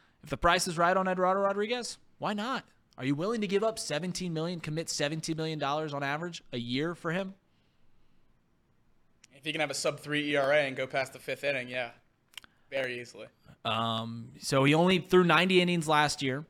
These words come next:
Speaker 1: In twenty twenty-one, threw a hundred and fifty-seven. Twenty nineteen, he threw two hundred. So you're getting about a hundred and fifty innings out of this guy, out of a lefty.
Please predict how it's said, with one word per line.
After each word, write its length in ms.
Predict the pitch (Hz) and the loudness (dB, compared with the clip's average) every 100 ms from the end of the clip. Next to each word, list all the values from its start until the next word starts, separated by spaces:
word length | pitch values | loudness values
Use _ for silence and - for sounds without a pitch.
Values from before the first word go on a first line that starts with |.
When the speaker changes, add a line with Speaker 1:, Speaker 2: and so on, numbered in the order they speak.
| _ _ _ | _ _ _
Speaker 1:
In 100 | 120 | -8
twenty 240 | 123 156 165 | 0 2 2
twenty-one, 520 | 170 170 147 156 165 | 2 2 4 2 2
threw 180 | 160 139 | 0 0
a 40 | |
hundred 260 | 120 147 151 | 0 -2 -2
and 80 | |
fifty-seven. 800 | 139 139 117 - 214 208 208 175 - | -2 -4 -6 4 6 6 2 0 -6
Twenty 220 | - 135 | -4 -2
nineteen, 680 | 127 127 123 - 185 190 180 - _ - _ | 0 -2 -4 -6 -2 -2 -4 -8 _ -20 _
he 140 | - 120 | -12 -6
threw 160 | 127 | -4
two 220 | 113 165 | -4 -4
hundred. 520 | 147 185 208 185 185 170 - _ | 0 2 4 4 2 -2 -10 _
So 120 | - 123 | -8 -4
you're 100 | 143 | 0
getting 180 | 214 | 0
about 140 | 175 165 | 2 0
a 40 | |
hundred 240 | 143 175 175 | 0 0 0
and 100 | 151 | 0
fifty 300 | 170 - 139 | -2 0 0
innings 240 | 135 120 | 0 0
out 100 | 113 | -2
of 60 | 110 | -2
this 180 | 113 - | -4 -4
guy, 260 | 113 104 | -6 -4
out 120 | 107 | -4
of 60 | 143 | -2
a 40 | |
lefty. 480 | 180 165 127 - - | 0 -2 -4 -10 -20